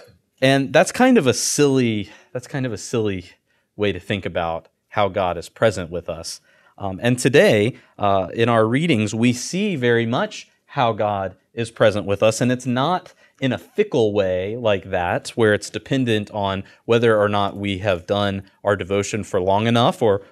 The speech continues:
whether we even did a devotion at all, but it's tied to something much more objective, much more sure. That is his very Holy Spirit. And so today in our various readings, if you piece them together and you think about the types,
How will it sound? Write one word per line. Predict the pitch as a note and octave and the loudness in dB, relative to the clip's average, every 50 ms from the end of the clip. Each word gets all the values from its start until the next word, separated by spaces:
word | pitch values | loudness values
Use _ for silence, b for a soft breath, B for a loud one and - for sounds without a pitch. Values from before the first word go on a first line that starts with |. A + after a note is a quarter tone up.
| B - | B -2
whether | A#2+ A#2 A#2 B2 A2 | 0 0 0 0 -2
we | A2 A2 A2 | -2 -2 -2
even | G#2+ G2+ G2+ F#2+ F#2 | -2 -4 -6 -6 -6
did | G#2 A2 A2+ | -4 -4 -4
a | A#2 | -4
devotion | G2 G#2+ G2 G2+ G2 F#2+ - - G2+ F#2 F2+ F2+ - _ _ _ _ _ _ _ _ _ _ _ _ - - _ | -6 -4 -2 -2 -2 -2 -2 -6 -6 -6 -6 -8 -12 _ _ _ _ _ _ _ _ _ _ _ _ -20 -4 _
at | C3+ A#2+ A2 | 2 4 6
all, | A2+ B2 B2+ A#2 | 6 6 4 4
but | G#2+ A#2 A2 | 2 0 -2
it's | A2 - - | -2 -4 -4
tied | - D#3+ D#3+ E3 C#3+ | -2 0 0 0 0
to | C#3+ | -2
something | - - B2+ A#2+ - A#2+ G#2+ G#2 | -2 -2 -4 -4 -4 -4 -4 -2
much | A2+ - - - C3+ | -2 -4 -4 -4 -2
more | B2 A2+ - | -2 -2 -2
objective, | - G2+ G2 G2+ - B2 C#3 - - - G#2+ G2 F2+ E2+ - B B B B B B | -4 -6 -6 -2 0 0 0 0 -2 -4 -4 -4 -4 -6 -10 B B B B B B
much | B2 B2+ - - | -4 -2 -2 0
more | C3+ A#2 G#2+ F#2+ | 0 0 0 0
sure. | - - - - - - C#3+ C3 B2 A2+ G2 F2+ E2+ E2+ b b b b b b | -2 -6 -10 -10 -4 -2 2 4 4 4 4 2 0 -2 b b b b b b
That | A2+ A#2 B2 B2 | 0 2 2 2
is | A#2+ A2+ G#2+ - - - | 2 0 -2 -4 -8 -4
his | - B2 A2 G2+ | -2 -2 -2 -2
very | G2+ G2 A2+ A2+ A2 G#2 F#2+ | -2 -2 0 0 0 -2 -4
Holy | - - A2+ G#2 F#2+ E2+ | -4 -4 -4 -4 -6 -8
Spirit. | - - - - - A#2 G#2 F2+ D#2 E2 - - - - b b b b b b b b - | -12 -16 -14 -12 -8 -8 -8 -8 -8 -10 -14 -18 -20 -20 b b b b b b b b -2
And | A#2 A#2+ A#2 | 0 0 2
so | - D3 C3+ | 4 2 2
today | C3+ - D3 B2+ C3+ D3+ D#3 D3 C#3 C3+ A#2+ | 4 2 2 4 6 6 6 6 6 4 4
in | A#2+ A#2+ | 2 2
our | A#2 A2 A2 G#2 | 2 2 2 2
various | G2+ A#2+ A#2 A#2 A2+ G#2+ G#2 - - | 2 2 2 4 4 2 0 -2 -4
readings, | A#2 A2+ A#2+ B2+ B2+ A#2+ A2+ G#2+ G#2 G2+ G#2 | -4 0 0 2 2 2 2 0 -2 -4 -6
if | G#2 - - | -10 -10 -12
you | A2 G2 | -14 -12
piece | - - C3+ C3 C3 - | -6 -4 -4 -2 -2 -4
them | - A2 G2 | -6 -6 -6
together | F#2+ - A2 G2 A2+ A#2+ A#2 A#2 G#2+ G2+ G2 | -6 -6 -2 2 2 4 4 4 4 4 2
and | F#2+ G2 G2 | 2 0 -4
you | F#2+ | -4
think | - C#3 C3 A2+ | -2 -2 0 0
about | - A2 G#2 G2 | 2 0 0 0
the | - F2+ | -2 -6
types, | - - B2 A#2+ A#2 A2+ - - - | -4 2 4 4 4 2 0 -6 -14